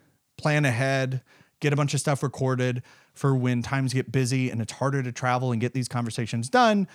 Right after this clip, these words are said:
And so it's just gonna be easier in the long run to keep the show going, to keep it consistent, to keep the quality up. And, uh, so I'm sorry, it's gonna be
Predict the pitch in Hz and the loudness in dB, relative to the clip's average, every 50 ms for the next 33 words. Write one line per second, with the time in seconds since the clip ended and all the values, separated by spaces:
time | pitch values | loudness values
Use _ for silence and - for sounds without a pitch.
0 | - - - - _ _ _ _ _ - 160 160 151 208 196 196 202 180 302 277 | -12 -20 -20 -20 _ _ _ _ _ 0 2 2 4 4 4 4 2 2 2 2
1 | - 285 247 214 226 - - 202 220 220 196 220 233 220 - - 160 160 156 156 | 2 4 4 2 2 2 2 2 2 2 2 2 0 0 2 2 2 2 4 4
2 | 165 160 170 175 165 156 151 139 135 - - 156 131 - - - 220 233 - - | 4 4 4 4 4 4 2 2 2 2 0 -2 -2 -2 -2 -2 -2 -2 0 0
3 | 180 185 - - - - 170 151 139 139 131 123 233 240 240 240 233 226 220 226 | 0 0 0 0 -2 0 0 0 0 0 0 2 4 4 4 4 4 2 2 0
4 | - - - - _ _ - - 143 - - 160 147 - 139 117 - - - - | -2 -6 -12 -20 _ _ -4 -4 -4 -2 0 0 0 0 0 -2 -2 -4 -10 -6
5 | - 143 123 110 - - - 311 277 - - - 254 240 240 233 - - - - | -2 -2 -2 -2 -2 -2 0 0 0 0 0 0 0 0 0 -2 -8 -16 -20 -20
6 | - _ _ _ - - 120 - - 147 - 131 120 - - - 175 180 208 208 | -20 _ _ _ -8 -6 -4 -2 -4 -4 -2 -2 -4 -6 -2 0 4 4 6 6
7 | 208 202 196 190 180 175 175 175 - - - - _ _ _ _ _ _ _ _ | 4 4 2 2 2 2 2 0 -2 -6 -12 -20 _ _ _ _ _ _ _ _
8 | _ _ _ - 135 135 139 139 135 135 135 135 135 131 131 127 131 127 - 127 | _ _ _ -2 0 2 2 2 2 2 2 4 4 4 4 4 2 2 2 2
9 | - 185 175 170 156 139 - - - 175 170 185 196 196 196 165 160 143 - 214 | 2 2 2 2 2 0 0 2 4 6 6 8 6 6 4 2 0 0 2 2
10 | 208 185 202 - | 2 2 2 0